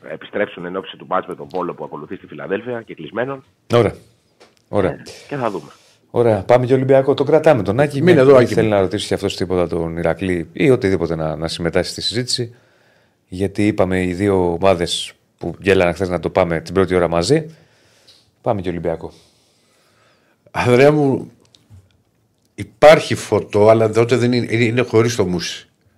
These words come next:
Speaker 2: Ναι.
Speaker 3: Από αυτό που ζητάς. Πά, έχω, μα, με είχαν τραβεί, γιατί παλιά πηγαίναμε, δεν υπήρχαν τα κινητά, μας
Speaker 2: Ναι.
Speaker 3: έβγαζε κάποιες φωτογραφίες.
Speaker 2: Ναι. Ρίξε σήμα, έριξε σήμα. Α, το πήγε κατευθείαν. Οκ.
Speaker 3: Μισό.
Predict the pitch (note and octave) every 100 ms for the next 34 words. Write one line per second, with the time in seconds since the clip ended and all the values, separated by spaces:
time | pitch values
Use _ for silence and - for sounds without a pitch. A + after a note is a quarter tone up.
0 | _ _ _ _ _ _ _ _ _ _
1 | _ _ _ _ G2 F#2 - - - F2
2 | F#2+ - F#2+ F#2+ E2 F2 - A#2+ A#2 A#2
3 | G2 F#2 F2 F2 G#2 G2+ G2 G2+ G2+ G2
4 | - G#2+ A2 G2 A2+ A2 G#2+ G#2+ G2 F2+
5 | E2 D#2+ _ _ _ _ - - G2 E2+
6 | F#2 F2 E2+ D#2+ D3+ E3 A#2+ - A2+ A2+
7 | G2+ G#2+ G#2 A2+ G#2+ - G#2 G2+ G2 G#2+
8 | E2 - _ _ _ _ _ F#2+ F#2+ E2
9 | - _ - C3 D3+ D3+ - B2+ A1+ G1+
10 | E2+ G#2 G2+ - A2+ D#2+ - _ _ _
11 | _ _ _ _ _ _ - G2+ G#2 B2
12 | B2 A#2 A#2 A#2 A2+ D2+ - C3 - B2+
13 | G2 C#2+